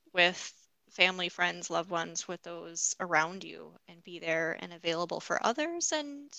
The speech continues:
are there ways maybe that you can also open up some of that communication and,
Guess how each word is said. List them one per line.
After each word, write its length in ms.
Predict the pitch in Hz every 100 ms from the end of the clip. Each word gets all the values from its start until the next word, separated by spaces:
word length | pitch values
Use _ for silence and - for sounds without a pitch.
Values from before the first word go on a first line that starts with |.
| -
are 160 | 247
there 140 | 247 240
ways 280 | 233 240 254
maybe 200 | 247 247
that 160 | 240
you 100 | 247
can 180 | - 190
also 540 | 175 208 - - - - - - -
open 300 | - 196 254
up 160 | - -
some 200 | - 165
of 140 | 160
that 280 | 160 160 165 - - - - -
communication 920 | 233 208 185 165 175 170 - 160 160
and, 180 | 160